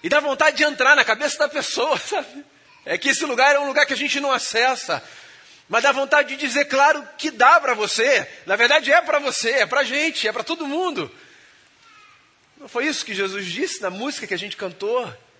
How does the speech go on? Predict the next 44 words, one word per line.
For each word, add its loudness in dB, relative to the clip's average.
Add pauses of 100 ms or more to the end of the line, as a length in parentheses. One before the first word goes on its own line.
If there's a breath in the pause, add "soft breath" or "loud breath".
(720 soft breath)
Que -16
Deus -2
é 2
assim. -4 (540 loud breath)
Deus 0
é 2
movido -2
por -8
uma 0
paixão -2
por -8
gente -4
que -8
se -6
perde. 0 (580 soft breath)
De -8
tal 0
forma 0 (200 loud breath)
que 0
ele 0
vai 2
em -12
busca -4
de -12
todo -6
mundo -10
que -20
tá 0
perdido -6
pra -2
dizer, -6
"Volta -4
pra -4
cá, -2 (200 loud breath)
o -20
que -4
que -10
você -4
tá -8
fazendo -6
com -8
a -4
sua -4
vida?" -10